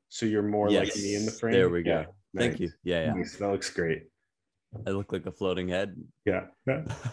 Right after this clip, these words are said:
Speaker 2: <laughs> Nice, man. Um, yeah. So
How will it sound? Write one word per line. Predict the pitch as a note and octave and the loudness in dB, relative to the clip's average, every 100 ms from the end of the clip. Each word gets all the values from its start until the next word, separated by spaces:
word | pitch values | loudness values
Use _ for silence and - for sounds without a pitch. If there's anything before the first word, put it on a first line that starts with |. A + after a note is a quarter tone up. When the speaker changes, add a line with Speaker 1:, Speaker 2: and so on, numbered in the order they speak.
| - | -4
Speaker 2:
<laughs> | B2 - - - F#2+ - _ _ _ _ - - - D#3+ E3 E3 C#3+ _ _ | -4 -6 -20 -14 -14 -16 _ _ _ _ -20 -20 -20 -20 -20 -20 -20 _ _
Nice, | - D#2 D2+ - - | -6 -4 -4 -6 -8
man. | D#2 D#2 D2+ C2 - | -6 -4 -6 -10 -8
Um, | E2 F2+ F2 F2 E2+ D#2 _ _ _ _ _ _ _ _ _ | -2 2 2 0 -2 -8 _ _ _ _ _ _ _ _ _
yeah. | - A#2+ A#2+ D#2+ - - | -4 0 0 -2 -4 -14
So | - C3 C3+ - | -2 2 2 0